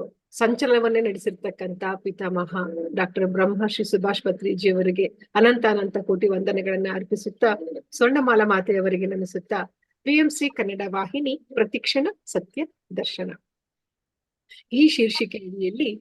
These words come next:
ಪ್ರತಿನಿತ್ಯ ಪ್ರಾತಃ ಕಾಲದ ನಾವು ಮಂಡಲ ಧ್ಯಾನ ಭಾಗ ಎರಡರ ಮೂಲಕ ಪ್ರಾರಂಭ ಆಗ್-, ಆಗ್ತಾ ಇರುತ್ತೆ. ಹಾಗೂ ಮಧ್ಯಾಹ್ನ ಭಿನ್ನವಾದ ಕಾರ್ಯಕ್ರಮಗಳು, ಸ್ವಾಧ್ಯಾಯ ಕಾರ್ಯಕ್ರಮಗಳು, ಹಾಗೂ ರಾತ್ರಿ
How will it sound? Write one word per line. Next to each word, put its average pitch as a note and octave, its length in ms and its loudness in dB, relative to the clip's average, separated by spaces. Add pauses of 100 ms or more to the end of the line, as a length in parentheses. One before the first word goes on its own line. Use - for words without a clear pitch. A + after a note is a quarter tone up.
(320)
ಪ್ರತಿನಿತ್ಯ A#3+ 580 2 (280)
ಪ್ರಾತಃ F#3+ 400 2
ಕಾಲದ G3 420 -2 (960)
ನಾವು G3+ 240 4
ಮಂಡಲ G#3+ 420 4
ಧ್ಯಾನ G3 420 -2
ಭಾಗ F#3 280 2
ಎರಡರ G#3 380 0
ಮೂಲಕ A3+ 380 -2
ಪ್ರಾರಂಭ F#3 400 -4
ಆಗ್-, F3+ 260 -4 (100)
ಆಗ್ತಾ G3 280 0
ಇರುತ್ತೆ. F#3 320 0 (960)
ಹಾಗೂ G3+ 260 6 (500)
ಮಧ್ಯಾಹ್ನ G#3 600 2 (100)
ಭಿನ್ನವಾದ F#3+ 520 0
ಕಾರ್ಯಕ್ರಮಗಳು, F#3 720 -4
ಸ್ವಾಧ್ಯಾಯ F#3 540 0
ಕಾರ್ಯಕ್ರಮಗಳು, G3 720 -2 (440)
ಹಾಗೂ G3 240 -2 (420)
ರಾತ್ರಿ A3 360 4